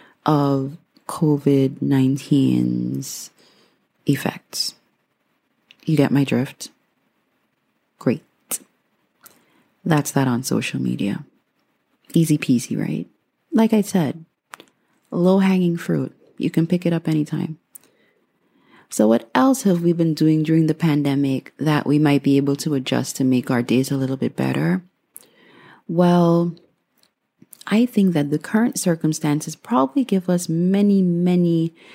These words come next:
reasons to complain more than we usually would. Because as we already talked about, life has changed in major, major ways. There's a lot of dissatisfaction that we would like to voice, probably on a daily basis.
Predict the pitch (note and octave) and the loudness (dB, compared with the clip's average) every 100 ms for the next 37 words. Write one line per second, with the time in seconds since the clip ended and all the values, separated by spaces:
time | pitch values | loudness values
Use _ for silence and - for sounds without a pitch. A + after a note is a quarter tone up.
0 | - - D#3 E3+ D3 F3+ F3 - - D#3+ | -20 -8 0 2 4 4 2 -2 0 -2
1 | - E3 D3 D#3 D3+ C#3+ C#3+ D3 C3+ C3 | 2 2 4 2 2 2 2 0 0 0
2 | B2+ B2 C3+ B2 A#2+ A2+ A2+ E3 B3+ _ | -2 -4 -6 -6 -6 -6 -4 -2 -4 _
3 | - - _ _ _ _ _ _ _ G#2+ | -20 -20 _ _ _ _ _ _ _ 2
4 | G#3+ F#3+ F3 - - D2+ C#3 - D#3 - | 2 2 2 2 2 2 0 0 -4 -4
5 | - - - D#3+ D#3+ D3+ - D3+ C3+ C3 | -4 -4 -2 -4 -4 -8 -2 -2 -2 -2
6 | C3+ C#3 C#3+ C3+ B2+ C3 C3 B2 A2 G#2 | -4 0 0 0 -4 -4 -6 -6 -8 -10
7 | - - - _ _ - - - - - | -12 -16 -18 _ _ -20 -20 -20 -20 -20
8 | - - - _ _ F3+ F3+ F3+ F3+ G3 | -20 -20 -20 _ _ 2 4 4 4 2
9 | - F3 D3+ C#3+ C#3+ - D#3 D3 - - | 2 -2 0 -2 0 0 0 0 -2 -4
10 | - - C#3 C#3+ C#3 B2 - C#3 C#3+ D3+ | -4 -4 -2 2 2 0 -4 -6 -6 -4
11 | D3 - A#2 A2+ D3 C#3 B2+ - - - | -4 -2 -4 -4 -8 -8 -8 -8 -10 -8
12 | - F#3+ F3+ D#3+ C#3+ C3+ B2+ C3+ C3 B2 | -2 -2 0 -2 -2 -4 -4 -6 -4 -6
13 | F#2+ - - E3 - | -8 -10 -14 -16 -20